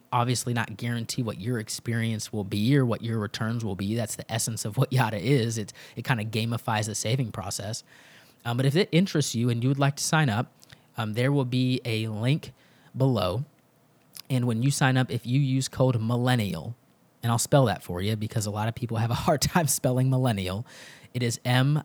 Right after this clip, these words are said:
I L L E N N I A L. So it's two L's, two N's.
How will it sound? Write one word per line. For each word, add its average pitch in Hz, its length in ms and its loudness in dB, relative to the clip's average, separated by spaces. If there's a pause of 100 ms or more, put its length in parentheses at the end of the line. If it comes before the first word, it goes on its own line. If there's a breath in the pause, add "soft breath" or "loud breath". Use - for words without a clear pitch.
I 117 380 2 (140)
L 139 420 4 (160)
L 104 460 2 (580 soft breath)
E 147 380 4 (160)
N 139 340 2 (160)
N 113 520 2 (460)
I 117 380 0 (100)
A 107 440 -4
L. 90 380 0 (120)
So - 140 -6
it's - 140 -12
two - 340 -2
L's, 127 400 0
two - 280 -6 (120)
N's. 113 500 -2